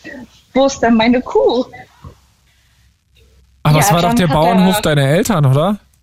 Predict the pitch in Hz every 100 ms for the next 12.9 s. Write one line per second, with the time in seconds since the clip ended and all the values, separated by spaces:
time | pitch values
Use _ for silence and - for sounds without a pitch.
0 | _ _ _ _ _ - - - 262 262
1 | 262 294 - 285 269 254 240 247 294 262
2 | 233 247 240 233 - 226 226 220 233 -
3 | 254 262 233 208 196 175 190 185 - -
4 | 285 277 277 135 131 110 104 311 294 269
5 | 214 226 214 214 220 - 220 262 277 269
6 | 262 277 262 - 226 226 226 - 220 208
7 | 220 220 214 220 214 202 - 294 277 285
8 | 214 214 214 226 349 - 359 311 - -
9 | - - - - - - _ _ - 285
10 | 262 262 254 247 - 240 240 240 220 220
11 | 214 - 269 311 339 302 285 294 269 269
12 | 262 247 233 226 226 - 330 294